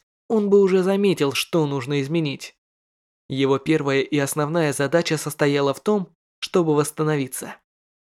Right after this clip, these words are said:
У Ван Бэня и Ван Дуна было кое-что общее.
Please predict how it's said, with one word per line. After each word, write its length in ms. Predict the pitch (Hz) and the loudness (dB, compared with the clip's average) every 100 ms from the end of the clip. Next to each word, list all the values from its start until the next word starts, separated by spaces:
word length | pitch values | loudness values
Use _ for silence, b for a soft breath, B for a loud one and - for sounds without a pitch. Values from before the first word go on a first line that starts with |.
| _ _ _ _ _ | _ _ _ _ _
У 60 | 180 | 0
Ван 300 | 180 208 214 | 0 0 0
Бэня 260 | 240 220 185 | 2 2 0
и 220 | - 165 | 2 0
Ван 260 | 151 143 | 2 0
Дуна 360 | 156 240 160 139 _ _ | 0 0 -2 -6 _ _
было 300 | 233 262 233 | 2 4 4
кое-что 540 | 202 190 165 151 - 175 | 2 4 4 4 2 2
общее. 480 | 147 - - - | 2 -2 -4 -6